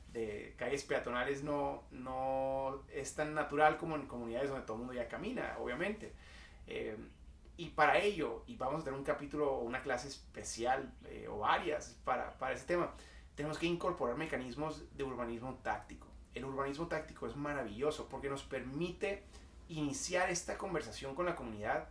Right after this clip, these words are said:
poner muestras de muy bajo costo, muy flexibles, que se pueden corregir, todo con materiales que son temporales,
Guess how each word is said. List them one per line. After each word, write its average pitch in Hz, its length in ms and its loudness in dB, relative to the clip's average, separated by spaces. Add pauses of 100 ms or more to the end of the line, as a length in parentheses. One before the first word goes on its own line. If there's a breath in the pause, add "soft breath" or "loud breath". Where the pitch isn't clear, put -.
(220)
poner 143 280 0
muestras 170 720 0
de 147 100 2
muy 156 240 -2
bajo 170 340 2
costo, 160 580 0 (320 loud breath)
muy 151 220 4
flexibles, 160 760 -2
que - 80 -10
se 104 80 -8
pueden 147 260 0
corregir, 151 520 -2 (540 loud breath)
todo 185 300 10
con 165 280 0
materiales 151 920 4 (160)
que 147 120 -4
son 151 680 -2
temporales, 120 840 2